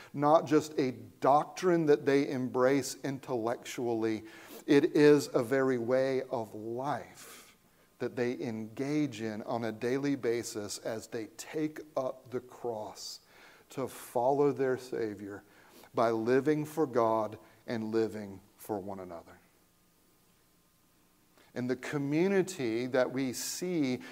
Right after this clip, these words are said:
that is being developed here in Acts chapter two, which continues throughout the book of Acts, is a community of faith that is not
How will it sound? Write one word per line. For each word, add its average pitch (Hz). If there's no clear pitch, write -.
that 139
is 120
being 139
developed 151
here 160
in 147
Acts 160
chapter 147
two, 185
which 143
continues 165
throughout 151
the 147
book 160
of 147
Acts, 147
is 143
a 143
community 170
of 160
faith 120
that 139
is 139
not 135